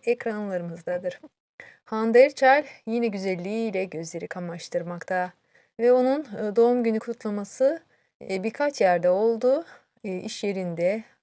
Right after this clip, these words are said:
kendi evinde ve arkadaşlarının yanında mükemmel doğum günü kutlamaları yapıyor. Ve ben de sizler için,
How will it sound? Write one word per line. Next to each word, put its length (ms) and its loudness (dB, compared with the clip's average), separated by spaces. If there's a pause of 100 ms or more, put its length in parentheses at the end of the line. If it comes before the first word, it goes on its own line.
(200)
kendi 340 -4
evinde 360 0
ve 180 -2
arkadaşlarının 760 -6
yanında 480 -2 (680)
mükemmel 560 -2
doğum 240 4
günü 200 -8
kutlamaları 560 -4
yapıyor. 640 0 (220)
Ve 100 -4
ben 200 2
de 60 -4
sizler 320 2
için, 460 -6